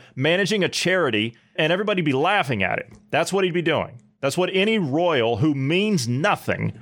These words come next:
would be doing. They'd be managing a charity, and no one would care about them because they're nobodies. They're not somebodies. They're nobodies. I don't like royalty, if you couldn't tell.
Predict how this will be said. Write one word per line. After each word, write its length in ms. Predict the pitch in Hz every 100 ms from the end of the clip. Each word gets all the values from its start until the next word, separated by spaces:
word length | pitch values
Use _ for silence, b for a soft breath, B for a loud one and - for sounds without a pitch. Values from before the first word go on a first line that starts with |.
| B
would 220 | 123 139
be 100 | 127
doing. 360 | 139 160 95 - _ _
They'd 160 | 127 135
be 80 |
managing 460 | 135 151 185 175 180
a 20 |
charity, 540 | - - 196 135 113 127
and 160 | 123
no 80 | 139
one 160 | 160 131
would 160 | 104
care 220 | - 165
about 240 | 151 98 92
them 120 | 95
because 260 | - 117 101
they're 120 | 101
nobodies. 760 | 110 135 135 90 - - - - -
They're 100 | -
not 160 | 113 151
somebodies. 800 | - 175 170 131 92 - 92 - -
They're 200 | 107 107
nobodies. 720 | 113 131 90 - - - - - _
I 100 | 110
don't 120 | 156
like 180 | 135 117
royalty, 460 | 98 98 92 - 85
if 100 | 82
you 60 |
couldn't 220 | 101 85 78
tell. 400 | 90 78 -